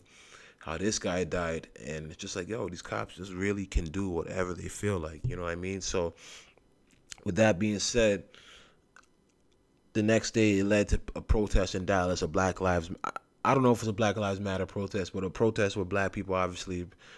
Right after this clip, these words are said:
protesting all these killings. And then, and that being, I know you know now what happened with the f-, was it five officers got killed and six, eleven, six, seven got wounded, you know what I mean? So that's what happened up because of all this bullshit that's going on.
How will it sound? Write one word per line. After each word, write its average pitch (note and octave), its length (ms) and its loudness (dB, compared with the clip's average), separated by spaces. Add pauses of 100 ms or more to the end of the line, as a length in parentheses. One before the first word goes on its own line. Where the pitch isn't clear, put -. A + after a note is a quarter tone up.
(120)
protesting G2 440 -2
all F2 100 -4
these F2 120 -6
killings. F2 460 -2
And D#2 100 -10
then, D2+ 160 -10 (420)
and F2 160 -6
that G#2 280 0
being, F#2 240 -4 (120)
I G2+ 120 -2
know G#2+ 160 2
you G#2 140 0
know G2+ 180 0
now G2 220 -2
what F#2 120 -2
happened F#2 320 -4
with E2+ 100 -8
the F2 60 -6
f-, - 160 -12 (380)
was G2 120 -8
it D#2 60 -10
five G2 360 -2
officers F#2+ 500 -4
got G2 320 2 (320)
killed F#2+ 400 6
and E2 340 -6
six, - 420 0
eleven, F#2 520 -2
six, - 260 -2
seven G2+ 360 2
got F#2+ 240 0 (520)
wounded, A2 460 0
you F#2+ 80 -12
know G#2 80 -8
what G#2 60 -6
I - 20 -6
mean? G#2+ 240 -4
So F2+ 300 -10 (880)
that's G#2 260 2
what F#2+ 80 0
happened G#2+ 340 2
up F2+ 200 -2
because F#2+ 240 0
of F#2+ 60 4
all G2+ 120 4
this F#2 140 -2
bullshit A2+ 400 4
that's D#2 100 -6
going F2+ 320 2
on. F2 260 2